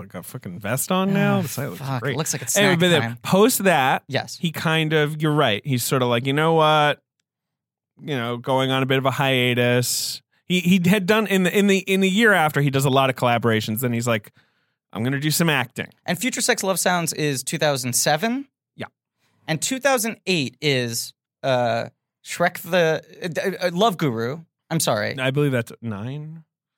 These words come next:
Speaker 1: Let me look it up. It might be eight. I can't remember.
Speaker 2: I think Love Guru is eight and Shrek the Third is seven. And it was this thing where, like, he's doing these two Mike Myers movies, and then they were doing a lot of, like, talk shows together. And then Mike Myers was doing this, like,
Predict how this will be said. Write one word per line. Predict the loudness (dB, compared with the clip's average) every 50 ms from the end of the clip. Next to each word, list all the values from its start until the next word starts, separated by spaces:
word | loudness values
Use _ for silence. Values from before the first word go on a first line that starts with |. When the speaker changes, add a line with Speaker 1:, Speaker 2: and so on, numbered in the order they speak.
| _ _ _ _ _ _
Speaker 1:
Let | -20 -20
me | -20
look | -20 _ _
it | _ -20
up. | -20 _ _ -10
It | -6
might | -4 -4 -4 -6
be | -8 -14
eight. | -14 -14 -14
I | -12
can't | -10 -10 -10 -12
remember. | -14 -20 _ _ -2
Speaker 2:
I | -2 0
think | 0 0 -4 -2
Love | 0 2 2 2 0 0
Guru | -4 -4 -2 0 0 2 2
is | 0 0 -2 -4 -2
eight | -2 -2 -2 -4 -8 -10 -6 -4
and | -4 -4
Shrek | -2 -2 -2 -2 -4 -4
the | -8 -8
Third | -6 -4 -4 -4 -4 -4
is | -4 -6 -6 -8 -8
seven. | -6 -4 -2 -2 -2 -2 -4 -10 -20 -20 -20 _ _ _ _ _ _ _ _ _ _ _ _ _ _ _ _ _ _ _ _ _ _ _ _
And | -4 -4 -2
it | -4
was | -4 -6
this | -4 -4 -4 -2
thing | -2 -2 -2
where, | 0 0 0
like, | 0 0 -2 -2
he's | -4 -8 -6 -4
doing | -4 -2 -2 -2
these | -2 -2 -2 -4
two | -2 -2 0
Mike | 2 2 0 2 2
Myers | 4 4 4 4 2 2 0 -2
movies, | -4 -4 -4 -4 -4 -4 -4 -6 -6 -8 -8 -6
and | -4 -2
then | 0 0
they | 0 0 0
were | -2 -4
doing | -4 -4 -4 -2 -2
a | 0
lot | 2 2 2
of, | 2 2
like, | 0 -2
talk | -4 -4 0 0 0 0
shows | 0 -2 -2 -2 -4
together. | -6 -6 -4 -4 -4 -4 -4 -6 -8 -6 -4
And | -2 -2 -2
then | 0 0
Mike | 0 -2 -2 -2
Myers | -2 -2 -2 0 0 -2 -2 -4 -4
was | -8 -8 -8
doing | -6 -6 -4 -4 -4
this, | -4 -4 -4
like, | -4 -4 -6 -8